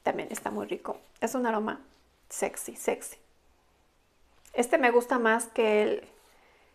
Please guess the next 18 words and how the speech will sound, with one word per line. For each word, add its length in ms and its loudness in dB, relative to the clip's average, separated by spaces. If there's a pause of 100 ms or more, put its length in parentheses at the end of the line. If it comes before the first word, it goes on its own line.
(480)
el 180 -6
Calvin 300 2
Klein, 260 2
el 160 2
One, 360 2
el 120 -4
original. 460 -4 (300)
Me 100 -4
gusta 220 -10
más 180 -14
este. 180 -18 (1700)
Aunque 440 0 (160)
tampoco 340 -2
es 100 0
mucho 340 -6
de 120 -4
mi 100 -12
agrado 400 -12